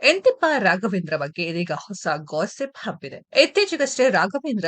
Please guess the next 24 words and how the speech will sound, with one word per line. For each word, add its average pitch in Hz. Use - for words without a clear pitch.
ತಮ್ಮ 190
ಊರಲ್ಲಿ 160
ಹೊಸ 180
ಮನೆ 156
ಕಟ್ಟಿಸಿದರು, 160
ಅದ್ಧೂರಿಯಾಗಿ 165
ಗೃಹ 170
ಪ್ರವೇಶ 208
ಮಾಡಿದರು. 208
ಈಗ 226
ನೋಡಿದ್ರೆ 180
ಸದ್ಯದಲ್ಲೇ 208
ರಾಘವೇಂದ್ರ 208
ಅವರ 175
ಮದುವೆ 165
ನಡೆಯಲಿದೆಯಂತೆ 156
ಎಂಬ 185
ಅಂತೆ 359
ಕಂತೆ 185
ಶುರುವಾಗಿದೆ. 143
ಹಾಗಾದ್ರೆ 226
ಅತಿ 294
ಶೀಘ್ರದಲ್ಲೇ 196
ರಾಘವೇಂದ್ರ 202